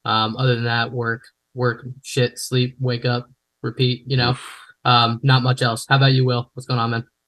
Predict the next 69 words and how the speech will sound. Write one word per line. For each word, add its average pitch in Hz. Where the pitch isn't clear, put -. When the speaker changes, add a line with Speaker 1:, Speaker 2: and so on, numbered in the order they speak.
Speaker 2:
Well, 104
a 95
lot 120
there, 120
man. 113
Uh, 92
respect 139
to 117
you. 117
I'm 123
actually 151
taking 120
a, 110
f-, -
uh, -
uh, 104
not 143
just 143
a 87
friend, 123
I'm 113
taking 131
my, 110
I'll 107
talk 160
about 131
it 98
later, 107
but 92
I 98
know, 120
um, 101
a 120
close 139
family 127
member 110
who's 98
a 92
father 110
to 98
a 80
five-year-old. 95
I'm 85
stealing 113
him 104
away 104
to 101
go 98
to 92
a 85
metal 95
concert 82
this 78
weekend. 85
I 82
know 98
that's, 95
like, 87
a 78
special 95
occasion 87
for 85
you 82
guys, 78
man, 80
when 85
you 90
get 87
to, 82